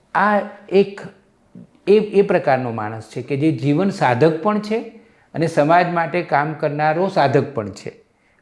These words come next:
મહાશિવરાત્રિની એમના ઘરે જે ઉજવણી થાય એ ઉજવણી પણ એક જોવા જેવી અને માણવા જેવી હોય છે.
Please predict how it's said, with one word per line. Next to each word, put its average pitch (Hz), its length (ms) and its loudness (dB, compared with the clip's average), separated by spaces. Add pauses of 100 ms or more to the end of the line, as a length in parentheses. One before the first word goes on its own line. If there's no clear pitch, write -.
મહાશિવરાત્રિની 175 880 2
એમના 165 220 0
ઘરે 151 260 0
જે 165 120 -2
ઉજવણી 160 480 0
થાય 139 420 -2 (360)
એ 147 60 0
ઉજવણી 175 400 2
પણ 160 180 -4
એક - 400 -10
જોવા 143 320 4
જેવી 175 460 0
અને 165 260 -4
માણવા 131 420 -2
જેવી 110 280 -4
હોય 98 180 -8
છે. - 280 -20